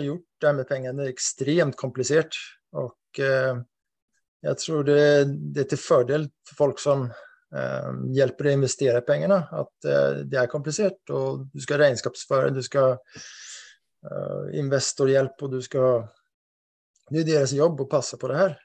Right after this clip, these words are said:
og, eh, personalavdelingen og lønnsavdelingen og alt for det nå er. Altså, jeg skjønner jo aldri min lønnsslipp. Ehm, jeg skjønner ikke hva som står der. Selv om jeg har fått forklart den, liksom, så bare nei.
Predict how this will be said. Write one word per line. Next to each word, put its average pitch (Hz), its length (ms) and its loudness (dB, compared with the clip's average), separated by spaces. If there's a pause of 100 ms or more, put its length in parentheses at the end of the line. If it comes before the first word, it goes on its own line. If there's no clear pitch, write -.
(100)
og, 139 200 -10 (200)
eh, 135 440 0 (520)
personalavdelingen 143 840 2
og 143 260 -4
lønnsavdelingen 139 600 -2
og 139 100 2
alt - 80 -20
for 156 100 -10
det 147 80 -8
nå 147 60 -2
er. 135 200 -2 (140)
Altså, 135 380 -2 (640)
jeg 147 120 -2
skjønner 156 280 0
jo 147 80 8
aldri 127 180 0
min 139 200 0
lønnsslipp. 147 600 -2 (220)
Ehm, 139 560 -2 (120)
jeg 143 100 -8
skjønner 143 200 -2
ikke 139 120 -2
hva 135 80 0
som 131 100 -4
står 131 240 -2
der. 147 240 0
Selv 156 260 -2
om 151 40 0
jeg 151 100 6
har 143 120 0
fått - 100 -8
forklart 135 420 0
den, 180 120 2
liksom, 202 300 -4
så 160 100 -6
bare 131 220 -2
nei. 123 200 -6